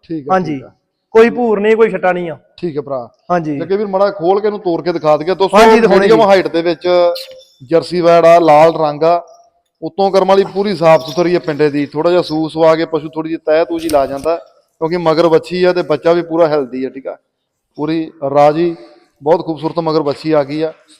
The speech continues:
Speaker 2: ਬਾਕੀ
Speaker 1: ਆਹ
Speaker 2: ਸੰਧੂ
Speaker 1: ਫੇਸ
Speaker 2: ਸਾਹਿਬ
Speaker 1: ਕੁਆਲਿਟੀ।
Speaker 2: ਜਿੱਡੀ ਉੱਤੋਂ ਉਨੀ ਥੱਲਿਓਂ ਆ।
Speaker 1: ਹਾਂਜੀ, ਹਾਂਜੀ।
Speaker 2: ਬਹੁਤ ਜ਼ਿਆਦੀ ਆ।
Speaker 1: ਆਹ ਚੈੱਕ ਕਰੋ, ਠੀਕ ਆ ਜੀ। ਸੋ ਜਿੰਨਾ ਕੁ ਕਰਮ ਵਾਲੀ ਨੂੰ ਵਜਨ ਵੁਜਨ ਆ, ਠੀਕ ਆ ਜੀ, ਉਹ ਹਿਸਾਬ ਨਾਲ ਲੇਵਾ ਤੁਸੀਂ ਵੇਖੋ।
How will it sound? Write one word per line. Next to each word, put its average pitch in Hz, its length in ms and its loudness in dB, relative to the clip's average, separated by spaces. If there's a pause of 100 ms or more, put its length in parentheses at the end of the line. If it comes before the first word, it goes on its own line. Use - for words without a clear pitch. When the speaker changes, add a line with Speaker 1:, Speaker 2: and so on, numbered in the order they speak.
Speaker 2:
ਬਾਕੀ 233 160 0
Speaker 1:
ਆਹ 202 80 4
Speaker 2:
ਸੰਧੂ 180 160 4
Speaker 1:
ਫੇਸ 269 100 2
Speaker 2:
ਸਾਹਿਬ 285 120 6
Speaker 1:
ਕੁਆਲਿਟੀ। 285 180 2
Speaker 2:
ਜਿੱਡੀ 277 180 2
ਉੱਤੋਂ 302 240 2
ਉਨੀ 285 220 4
ਥੱਲਿਓਂ 220 380 2
ਆ। 147 80 -4 (180)
Speaker 1:
ਹਾਂਜੀ, 131 280 -6
ਹਾਂਜੀ। 120 120 -8
Speaker 2:
ਬਹੁਤ 233 220 6
ਜ਼ਿਆਦੀ 208 320 2
ਆ। 151 140 2 (280)
Speaker 1:
ਆਹ 147 120 2
ਚੈੱਕ 147 220 -4
ਕਰੋ, 135 220 -8
ਠੀਕ 131 160 -8
ਆ 165 60 -2
ਜੀ। 156 80 -14 (640)
ਸੋ 165 120 -4
ਜਿੰਨਾ 160 300 2
ਕੁ 196 80 2
ਕਰਮ 180 200 2
ਵਾਲੀ 185 120 4
ਨੂੰ 185 140 -2
ਵਜਨ 165 200 2
ਵੁਜਨ 180 360 0
ਆ, 190 60 2
ਠੀਕ 170 160 -4
ਆ 185 60 2
ਜੀ, 190 120 -8
ਉਹ 185 180 -2
ਹਿਸਾਬ 175 280 2
ਨਾਲ 165 140 -2
ਲੇਵਾ 160 260 2
ਤੁਸੀਂ 170 260 -8
ਵੇਖੋ। 170 300 -6